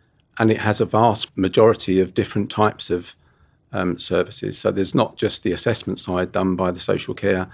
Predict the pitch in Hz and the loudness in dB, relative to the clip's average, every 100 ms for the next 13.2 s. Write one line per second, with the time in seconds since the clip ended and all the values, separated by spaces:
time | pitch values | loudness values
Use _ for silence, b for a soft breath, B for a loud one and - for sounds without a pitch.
0 | b b b - 107 92 - 92 87 - | b b b -2 0 2 2 0 0 -4
1 | - 98 87 107 - b b b b - | -6 -6 -4 -8 -10 b b b b 4
2 | 101 - 98 90 - 123 101 92 87 101 | 4 4 0 0 -4 -2 0 -2 -4 -6
3 | 98 110 - _ _ - 98 98 - _ | -6 -8 -12 _ _ -2 2 0 -2 _
4 | _ _ _ _ - - 107 104 104 95 | _ _ _ _ -10 0 0 2 2 2
5 | 95 110 - 95 95 - _ - 101 - | 4 2 2 0 0 0 _ -8 -6 -4
6 | 98 95 95 _ 98 101 - - 98 92 | -2 -4 -8 _ 2 2 0 -4 -2 -2
7 | 92 92 _ - 90 92 - 90 92 90 | -2 -6 _ -6 0 0 0 -4 0 0
8 | 92 92 95 - - 87 - 92 - 98 | 0 0 0 -2 -4 -4 -2 -4 -4 0
9 | 104 98 101 - 95 92 - 95 95 92 | 2 2 0 -2 -2 -2 -4 -4 -2 -2
10 | 92 95 87 85 - 92 - b b b | -4 -4 -4 -4 -6 -8 -10 b b b
11 | b b b _ 101 98 110 110 92 113 | b b b _ 2 4 6 4 4 2
12 | 117 98 - - 98 92 92 90 - 95 | 4 2 -2 -2 -2 -2 -6 -8 -4 -4
13 | 92 | -4